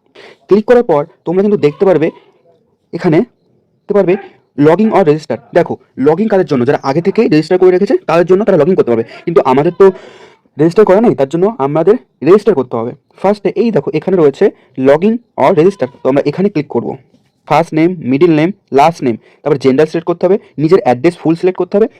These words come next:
মোবাইল নাম্বার মাস্ট, ইমেইল আইডি, ইউজার আইডি, ইউজার আইডি, আমি তোমাদের বলে দেবো ইউজার আইডি কী লাগবে,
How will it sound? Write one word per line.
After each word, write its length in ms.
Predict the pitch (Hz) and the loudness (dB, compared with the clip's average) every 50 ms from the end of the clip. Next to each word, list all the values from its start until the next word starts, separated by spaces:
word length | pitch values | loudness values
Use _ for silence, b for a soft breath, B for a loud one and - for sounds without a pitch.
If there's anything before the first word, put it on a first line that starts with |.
| b b 131 | b b 0
মোবাইল 200 | 127 131 156 170 175 | 2 4 4 4 2
নাম্বার 180 | 180 175 180 170 127 120 | 2 2 0 0 0 0
মাস্ট, 200 | 127 160 - - _ b b b b 135 | 0 -2 -2 -4 _ b b b b -2
ইমেইল 160 | 139 151 156 160 | 0 2 2 2
আইডি, 180 | 165 165 214 254 - b b b b b b b | 2 2 0 -2 -4 b b b b b b b
ইউজার 280 | 139 151 151 190 190 190 190 | -2 0 2 2 4 4 2
আইডি, 160 | 190 208 233 - _ _ _ _ - - | 0 0 -4 -6 _ _ _ _ -10 -4
ইউজার 160 | 156 160 202 196 | 0 2 4 4
আইডি, 140 | 196 208 214 233 _ _ _ _ - | 4 4 2 -2 _ _ _ _ -12
আমি 100 | 135 151 151 | -8 -6 -4
তোমাদের 200 | 156 165 160 156 131 | -4 -2 -2 0 0
বলে 100 | 139 160 165 | 0 2 2
দেবো 120 | 165 196 170 | 2 0 0
ইউজার 160 | 143 135 151 156 | 0 0 2 2
আইডি 120 | 156 170 170 - | 2 0 -2 -2
কী 80 | - 196 151 | -2 0 0
লাগবে, 200 | 123 123 135 185 | 0 0 -2 -2